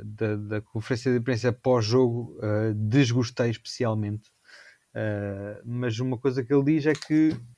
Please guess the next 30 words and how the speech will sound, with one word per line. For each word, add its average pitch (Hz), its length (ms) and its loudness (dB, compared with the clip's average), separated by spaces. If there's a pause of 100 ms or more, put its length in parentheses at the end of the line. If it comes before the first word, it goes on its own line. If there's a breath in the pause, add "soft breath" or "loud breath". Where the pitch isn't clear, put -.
(460 soft breath)
há 147 160 4
que 147 460 0 (680)
eh, 147 240 2
não 165 240 10
havendo 156 320 10
vitórias, 156 800 6 (120)
há 139 140 0
que 123 760 0
valorizar 127 600 4
as 123 100 0
pequenas 143 480 4
vitórias, 135 640 4 (460)
não 135 280 4
em 127 60 2
termos 127 240 0
de 117 60 0
resultado, 120 500 2 (580 soft breath)
eh, 117 380 -2
mas 123 260 0
em 131 100 2
termos 131 380 4
de 123 200 2
melhoria 139 720 6 (240)
naquilo 131 440 0
que - 140 -2
é 131 80 4
a 123 60 0
consistência 127 500 -4
da 123 80 2
equipa 147 500 -2